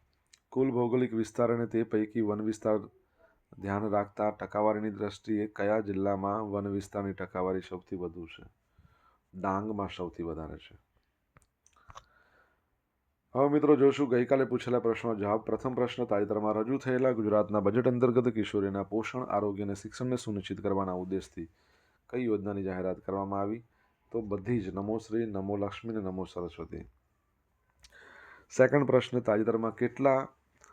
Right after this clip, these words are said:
યુવા વૈજ્ઞાનિકોને યુકેના બ્લાવટનિક એવોર્ડ આપવાની જાહેરાત કરવામાં આવી? તો ત્રણ ભારતીયો છે.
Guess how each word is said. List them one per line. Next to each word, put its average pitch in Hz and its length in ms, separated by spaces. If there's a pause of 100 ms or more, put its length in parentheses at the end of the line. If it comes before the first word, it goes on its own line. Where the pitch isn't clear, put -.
(200)
યુવા 127 360
વૈજ્ઞાનિકોને 120 840
યુકેના 117 760 (640)
બ્લાવટનિક 123 720
એવોર્ડ 113 380
આપવાની 107 420
જાહેરાત 98 400
કરવામાં 98 420
આવી? 101 140
તો 104 160
ત્રણ 110 360
ભારતીયો 90 560
છે. - 180